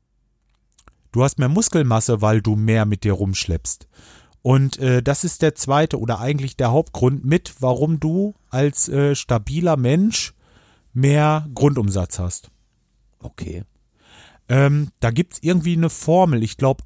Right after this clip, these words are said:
Speaker 1: ein Kilo Muskeln sind irgendwie, waren das hundertachtzig Kilokalorien,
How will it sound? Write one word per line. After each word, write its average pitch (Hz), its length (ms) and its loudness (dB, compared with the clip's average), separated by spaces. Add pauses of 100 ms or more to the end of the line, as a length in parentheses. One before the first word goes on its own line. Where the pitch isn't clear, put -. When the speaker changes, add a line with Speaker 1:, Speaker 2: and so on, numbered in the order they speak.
Speaker 1:
ein 185 240 0
Kilo 180 400 0
Muskeln 196 840 2
sind 175 260 -4
irgendwie, 165 500 -2
waren 95 260 -2
das 143 260 0
hundertachtzig - 800 -2
Kilokalorien, 156 1000 0